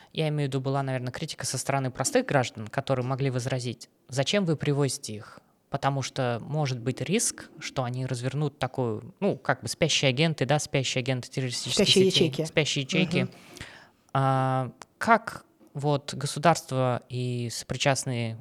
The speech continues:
Speaker 1: вот к этой спецоперации люди реагировали на эту критику?
Speaker 2: Критика была.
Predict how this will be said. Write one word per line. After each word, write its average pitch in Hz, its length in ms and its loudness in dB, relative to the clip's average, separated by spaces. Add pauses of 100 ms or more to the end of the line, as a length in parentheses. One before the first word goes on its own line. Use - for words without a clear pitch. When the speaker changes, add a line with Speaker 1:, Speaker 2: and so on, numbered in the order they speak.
Speaker 1:
вот 123 160 -6
к - 80 -4
этой 117 320 -2
спецоперации 135 760 -2
люди 143 320 -4
реагировали 127 540 -4
на 117 160 -10
эту - 140 -14
критику? - 500 -14 (300)
Speaker 2:
Критика 208 360 0
была. 190 380 2